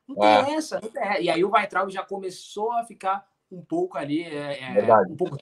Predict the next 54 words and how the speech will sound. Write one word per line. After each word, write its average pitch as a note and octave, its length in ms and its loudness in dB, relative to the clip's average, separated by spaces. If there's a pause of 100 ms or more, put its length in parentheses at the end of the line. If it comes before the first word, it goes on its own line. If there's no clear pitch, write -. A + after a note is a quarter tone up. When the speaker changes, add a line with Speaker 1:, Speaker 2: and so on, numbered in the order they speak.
Speaker 1:
triste E3+ 240 -6
ali B2+ 140 -4
com C3+ 100 -8
o C#3 40 -4
Speaker 2:
No C3 80 -6
Speaker 1:
bolsonarismo. C3+ 600 10
O D3+ 60 10
Weintraub D3 320 8
Speaker 2:
F C3 80 8
N D3+ 180 8
D C3+ 60 -4
E, C#3 40 -2
né, C3+ 180 4
ele A#2+ 160 -2
ficou A#2+ 560 6
Speaker 1:
Exato, C#3+ 560 2
é, C3+ 160 -6
ali C3 160 -10
no C3 100 -6
F C#3+ 180 -8
N C#3+ 60 -8
D C#3 80 -8
E, D3+ 180 -8 (140)
o, D3 260 -10 (360)
o A#2+ 40 -12
mec A#2+ 240 -4
já G#3+ 120 -6
tá G3 160 0
praticamente D3+ 640 -8
dado E3 280 2
pro D3 120 -20
Valdemar C#3+ 340 -2
da D3+ 60 -6
Costa E3 240 -10
Neto, B2 320 -10
né? A2+ 140 -18
A - 20 -14
gente A#2 160 -18
não C3+ 80 -18
sabe C#3+ 320 -4
quem C#3 480 -10
vai B2+ 140 -8
ser - 160 -12
o C3 40 -12
próximo C3 320 -8
ministro, C#3+ 340 -6
mas E3+ 80 2
a D3 40 8
gente F3 80 2
já E3+ 80 -4
sabe - 240 -4
quem F3+ 180 -2
manda F3 220 0
Speaker 2:
Cara, G#3 300 12